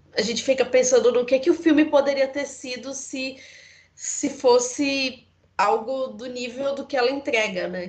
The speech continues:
Também é um filme que tem vários problemas, assim, de, de seguir uma, uma, uma coerência ali, né, do, narrativa, né? Também lá o problema é que cada um parece estar atuando num filme diferente. Mas também tem a questão, assim, do,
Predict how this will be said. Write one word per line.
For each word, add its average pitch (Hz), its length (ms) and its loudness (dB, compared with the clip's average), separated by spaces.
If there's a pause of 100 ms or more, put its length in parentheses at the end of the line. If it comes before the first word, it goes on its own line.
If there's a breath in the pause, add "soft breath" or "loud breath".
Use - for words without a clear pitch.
Também 208 260 -6
é 208 60 -4
um 233 60 -4
filme 240 300 -8
que 240 80 -20
tem 240 260 -4
vários 220 360 0
problemas, 240 640 -2
assim, 233 320 -4
de, 214 540 -4 (560 loud breath)
de 202 200 -4
seguir 220 400 4
uma, 220 380 4
uma, 196 720 -4
uma 208 240 -6
coerência 220 760 2
ali, 190 200 -2
né, 180 200 -2
do, 175 380 -8 (120)
narrativa, 190 880 -2
né? 185 300 -4
Também 180 400 -4
lá 180 280 0
o 196 60 0
problema 202 460 -2
é 233 60 0
que - 140 -20
cada 226 360 2
um 233 140 -4
parece 214 360 -6
estar 220 140 -4
atuando 214 380 -2
num 226 140 -2
filme 220 260 -8
diferente. 196 640 -6 (420 soft breath)
Mas 190 200 -2
também 196 320 0
tem 190 140 0
a 196 40 -2
questão, 190 400 -6
assim, 185 300 -6
do, 170 360 -10